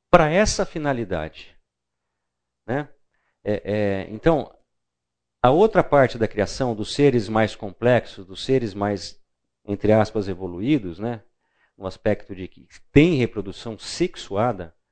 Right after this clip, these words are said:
eles se enquadram nessa procriação de novas imagens, não de Deus, né?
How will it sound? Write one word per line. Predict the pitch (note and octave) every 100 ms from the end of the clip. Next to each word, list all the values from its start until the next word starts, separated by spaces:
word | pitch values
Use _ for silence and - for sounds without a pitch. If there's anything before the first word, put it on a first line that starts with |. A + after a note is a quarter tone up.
| _ _ _ _ _ _ _ _ _ _ _ _ _ _ _ _ _ -
eles | D3 E3+
se | -
enquadram | F#3 E3+ E3+ F3 E3+
nessa | E3+ E3 - F3+ - _ _
procriação | C#3+ C#3+ C#3+ - F3
de | E3+
novas | D3+ C#3+ C#3
imagens, | B2 C3 D3+ C#3 C3+
não | G3+ C4+
de | A3+
Deus, | C3 C3+ G#2 - - -
né? | A2 D#3 E3